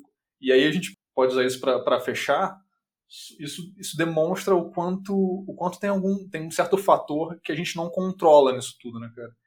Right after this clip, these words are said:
A gente tá fazendo isso, beleza, a gente faz isso pra, porque a gente tem algum tipo de afinidade com, com esse tipo de conteúdo, com a, com a, com a ideia de criar coisas legais, assim, com a ideia de criar narrativas.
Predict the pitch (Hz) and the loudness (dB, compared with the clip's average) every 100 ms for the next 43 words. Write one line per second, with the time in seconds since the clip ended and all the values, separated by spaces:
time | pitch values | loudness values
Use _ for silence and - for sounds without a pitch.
0 | _ _ _ 139 190 226 302 233 220 220 | _ _ _ -4 -2 -2 0 0 0 0
1 | - 185 127 127 151 180 165 156 - 180 | 2 4 2 -2 -2 0 0 -2 0 2
2 | 175 175 143 - - _ - 139 151 160 | 4 4 2 2 -6 _ -6 -4 -4 -4
3 | 156 151 156 - 143 151 - - 160 147 | -4 -4 -8 -8 -4 -2 -2 -4 -4 4
4 | 139 147 151 151 147 147 139 _ _ _ | 4 4 0 -8 -6 -8 -10 _ _ _
5 | - 143 - 147 147 143 147 120 110 104 | -10 -8 -6 -8 -6 -2 0 0 -4 -12
6 | _ 120 120 127 123 131 131 127 135 135 | _ -8 -4 0 0 0 4 4 4 0
7 | 135 123 131 127 - _ _ _ _ - | 0 2 4 0 -6 _ _ _ _ 6
8 | 139 131 131 127 131 123 117 107 104 - | 6 6 0 0 0 2 2 0 -6 -12
9 | - 113 117 123 127 131 127 123 127 - | -16 -14 -4 -2 -2 0 0 0 -2 -4
10 | 123 110 98 | -6 -8 -10